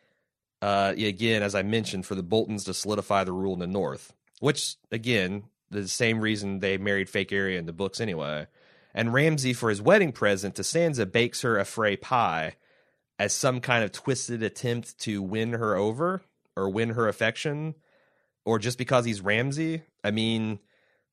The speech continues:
<sighs> it's hard discussing the motivations of Ramsay. It's hard to discuss the motivations of kind of a crazy person. So <sighs> why would, why would Ramsay try to, I, I, this is the danger of free associating on someone's email. I,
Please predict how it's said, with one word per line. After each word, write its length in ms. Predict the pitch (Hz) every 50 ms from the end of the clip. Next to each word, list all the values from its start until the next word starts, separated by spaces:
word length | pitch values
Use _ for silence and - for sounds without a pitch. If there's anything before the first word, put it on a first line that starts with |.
| _ -
<sighs> 440 | - - - - - - - - -
it's 140 | 110 110 -
hard 200 | 170 180 202 165
discussing 420 | 147 135 - - 143 139 - 131
the 60 | 113
motivations 540 | 107 113 117 117 107 110 113 113 117 107 98
of 100 | 95 85
Ramsay. 460 | 95 98 104 107 104 107 120 123 120
It's 120 | 107 - -
hard 140 | 110 107
to 60 | 104 98
discuss 360 | 92 - - 110 101 - -
the 60 | 101
motivations 560 | 95 101 101 98 95 98 98 95 - 95 92
of 100 | 95 -
kind 140 | - 101 95
of 80 | 87 82
a 40 |
crazy 380 | 80 - - 90 90 95 104 113
person. 540 | - - 107 113 - - 120 123 123 123 123 - _ _ _ _ _ _ _ _
So 920 | _ - - - 113 107 107 107 104 104 104 101 101 98 98 98 92 - - _ _ _ _ _ _ _ _ _ _ _ _ _ _ _ _ _ _ -
<sighs> 60 | - - - - - - - _ _ _ _ _ _ _ _ _ _ _ _ _ _ _ _ _ _ _
why 580 | - 101 113 135 156 160 156 156 156 151 151 151
would, 640 | 131 113 120 120 120 117 117 117 117 113 110 104 - _ _ _ _ _ _ _ _ _ _ _ _ _ _
why 220 | - 113 131 147
would 160 | 156 147 127
Ramsay 400 | 104 107 110 113 117 113 104 104
try 300 | - - 107 98 95 95
to, 300 | 92 - - 95 85 85 - -
I, 260 | - 104 92 107 - - - - - _ -
I, 60 | 135
this 220 | 135 160 208 202
is 60 | 170 160
the 80 | 147
danger 340 | 135 143 139 143 139 120 120
of 60 | 104
free 200 | - - 123 113
associating 560 | 104 - 117 104 101 - 107 101 98 95 95
on 100 | 95 90
someone's 320 | 87 104 92 90 87 87 98
email. 320 | 98 95 90 82 80 82
I, 180 | 80 90 95